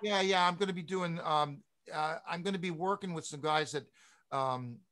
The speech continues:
and pulling together some information about the sharks, uh, species that are found at Stratford.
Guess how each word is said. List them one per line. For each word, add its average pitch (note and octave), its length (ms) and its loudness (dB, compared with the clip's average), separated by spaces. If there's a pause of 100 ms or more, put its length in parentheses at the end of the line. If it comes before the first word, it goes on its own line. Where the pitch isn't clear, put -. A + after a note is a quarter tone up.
and C3 160 -8
pulling E3+ 260 -4
together D3+ 280 -2
some C#3+ 220 -8
information C#3 560 -8
about B2 240 -6
the - 80 -12
sharks, - 520 -4 (260)
uh, A#2+ 280 -2
species D3+ 600 -10 (260)
that C3+ 100 -2
are B2 60 -4
found E3 560 0
at B2+ 100 -10
Stratford. - 720 -4